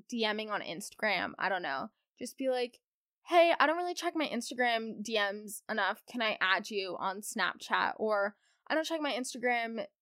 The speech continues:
D Ms that much. What's your phone number?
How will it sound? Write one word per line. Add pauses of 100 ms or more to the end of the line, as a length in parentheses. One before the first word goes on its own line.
(140)
D
Ms (280)
that
much.
What's
your
phone
number?